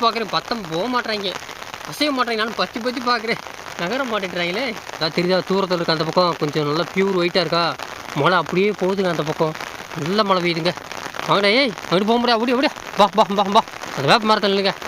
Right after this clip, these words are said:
வருதுங்க வருதுங்க வருதுங்க, சரியான மழை தெரிஞ்சு ஒரே அடப்பா தாங்க வருது. ஓடி ஓடி ஓடி ஓடி ஓடி ஓடி. இங்கிட்டு பத்துனா அங்கிட்டு போங்க, நல்ல வேலை உங்க நல்ல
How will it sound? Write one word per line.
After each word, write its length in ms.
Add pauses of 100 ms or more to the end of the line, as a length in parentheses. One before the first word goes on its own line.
(100)
வருதுங்க 300
வருதுங்க 300
வருதுங்க, 260
சரியான 640
மழை 180
தெரிஞ்சு 280
ஒரே 180
அடப்பா 300
தாங்க 200
வருது. 180 (500)
ஓடி 180
ஓடி 160
ஓடி 140
ஓடி 120
ஓடி 120
ஓடி. 180
இங்கிட்டு 240
பத்துனா 280
அங்கிட்டு 260
போங்க, 200 (360)
நல்ல 260
வேலை 240
உங்க 240
நல்ல 160